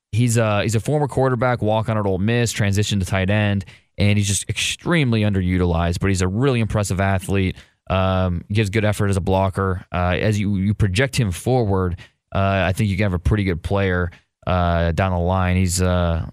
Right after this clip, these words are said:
I, I know Cowboys fans don't wanna hear about, you know, projections and upside and potential, but,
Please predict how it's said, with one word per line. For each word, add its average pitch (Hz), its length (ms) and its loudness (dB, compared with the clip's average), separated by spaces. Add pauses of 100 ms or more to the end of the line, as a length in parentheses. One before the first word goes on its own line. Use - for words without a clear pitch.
(140)
I, - 60 -2
I 85 220 0
know 95 280 0 (320)
Cowboys 95 260 0
fans 92 160 0
don't 87 120 0
wanna 90 160 0 (180)
hear 95 180 0
about, 87 400 0 (220)
you 90 80 0
know, 82 180 0 (140)
projections 92 600 0
and 85 120 0
upside 90 320 0
and 82 80 -4
potential, 92 440 -2
but, 82 260 -2